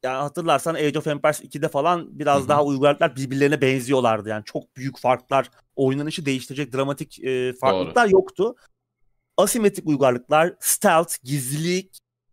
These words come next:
Speaker 1: vurgusu, bunlar hoşuma gitti. Yani güzel fikirler var oynanış açısından ama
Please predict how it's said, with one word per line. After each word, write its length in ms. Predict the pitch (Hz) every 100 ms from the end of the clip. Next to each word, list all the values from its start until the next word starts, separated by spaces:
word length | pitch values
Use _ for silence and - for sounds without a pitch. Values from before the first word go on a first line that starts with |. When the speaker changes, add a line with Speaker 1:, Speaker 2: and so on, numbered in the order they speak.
| _ _ _ -
Speaker 1:
vurgusu, 500 | 143 160 143 139 147
bunlar 380 | 151 170 202 208 190
hoşuma 320 | 175 170 196
gitti. 260 | 190 - -
Yani 320 | 147 123 123
güzel 460 | 110 110 127 196 226
fikirler 500 | - 170 190 214 208
var 100 | 208
oynanış 400 | 151 147 139 135
açısından 300 | - - 196
ama 300 | 202 220